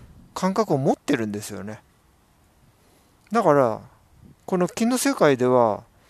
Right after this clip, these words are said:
まあ、社会的な流通も、インフラが実は、すでに存在していて、まあ、みんな繋がってるわけですよ。だから人間って、そういう見えないエネルギーによってね。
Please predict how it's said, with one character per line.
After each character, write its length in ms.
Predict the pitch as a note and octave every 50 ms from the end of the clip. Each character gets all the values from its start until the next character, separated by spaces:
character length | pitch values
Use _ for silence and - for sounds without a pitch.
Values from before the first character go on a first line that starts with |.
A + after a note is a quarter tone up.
| _ _ _ _ _ _ _ _ -
ま 400 | D3+ D3+ C#3+ C3+ B2+ A#2 A2+ A2+ A2+
あ、 20 |
社 180 | A2+ - - C#3+
会 160 | C#3 D#3 D#3
的 200 | - D3+ C#3+ D#3
な 120 | D3 C#3+ C#3
流 180 | C#3 D3 D3
通 180 | C#3 - C3+ B2
も、 280 | G#2+ G#2 A2+ B2+ D#3 - _ _ _ _ _ _ _ _ _
イ 120 | D#3+ D#3
ン 80 | D#3+ E3
フ 140 | E3 F3+ F3
ラ 140 | D#3+ D#3 D3
が 120 | D3+ D3
実 280 | C#3 C#3+ C3+ - - C#3
は、 300 | A#2+ G#2+ G2+ G2 G2 - _ _ _ _ _ _ _ _ _ _ _ _ _ _ _ _ _ _ _ _
す 320 | _ - - - - F3 D#3+
で 140 | D#3+ C#3+ B2
に 220 | A2+ G2 F#2+ - _ _ _ _ _ _ _ _ _ _ _ _ _
存 340 | - - - D3 D#3 D#3+ E3
在 240 | D3 D#3+ D3+ D3+ D3
し 80 | -
て 160 | - D3 C#3 C3
い 80 | C3
て、 360 | - - D3+ B2+ A2+ G2+ - - _ _ _ _ _ _ _ _ - _ _ _ _
ま 140 | C3+ C3+ C3+
あ、 20 | C#3
み 120 | E3+ G#3
ん 40 | G#3+
な 80 | A3+
繋 240 | G3 - - E3 F3 F#3+
が 60 | G#3
っ 40 | G#3
て 120 | - B3
る 80 | A#3+ B3
わ 80 | A#3
け 60 | F3+
で 60 | C#3+ A#2
す 80 | G#2
よ。 80 | A2+ A2+
だ 40 | G#2
か 80 | A2+
ら 80 | A2 G#2+
人 240 | A#2 B2 B2+ B2 B2
間 100 | B2+ B2
っ 20 |
て、 300 | G#2+ - - G#2+ G2 - - _
そ 240 | - - - B2
う 60 | A#2+ A#2+
い 60 | A#2
う 20 |
見 160 | A#2+ C3 C#3+
え 140 | D#3+ E3+ E3+
な 160 | D#3 C3+ A#2+
い 160 | G#2+ G#2+ G#2+ A#2
エ 40 |
ネ 140 | A#2+ B2 B2+
ル 120 | A#2+ B2+ A#2
ギ 140 | - G#2+
ー 40 | G#2
に 100 | G2+ G2+ G2+
よ 80 | F#2
っ 20 | F2
て 160 | _ G2+ A2
ね。 220 | A#2+ C3 B2+ B2+